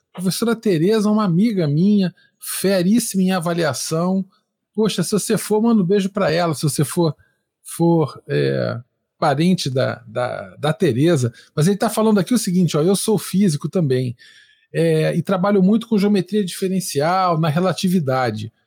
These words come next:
Então, aquela coisa de espaço curvo, é, deformação do espaço, e aí você tem outras geometrias. Aí tá perguntando aqui, será que tem alguma possibilidade de, de estabelecer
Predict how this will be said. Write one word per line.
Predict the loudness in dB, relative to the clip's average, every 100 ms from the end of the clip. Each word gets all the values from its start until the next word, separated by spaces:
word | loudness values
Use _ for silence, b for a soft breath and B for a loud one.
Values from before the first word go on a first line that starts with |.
| _
Então, | -4 -2
aquela | 0 0
coisa | 0 0 -2
de | -4 -4 -4
espaço | -6 -2 -4 -4
curvo, | -2 2 4 4 2 0 0 0 -4 b b b
é, | -2 0 2 0 0 0 -2 -2 -6 -6
deformação | -4 -2 0 0 0 0
do | 0
espaço, | -2 -4 -2 0 0 -2 -2 -2
e | 0
aí | 0 2
você | 2 0
tem | 0 0
outras | 2 2
geometrias. | 2 2 0 0 0 0 b b b b
Aí | -4 0
tá | -2
perguntando | -2 0 2 2 2 0
aqui, | 0
será | -2 -4
que | -4
tem | 0
alguma | 2 2 0
possibilidade | -2 0 0 2 0 0 0 -2 -4
de, | 0 2 2
de | 0 0
estabelecer | 0 0 0 2 2 0 -2 -4 -2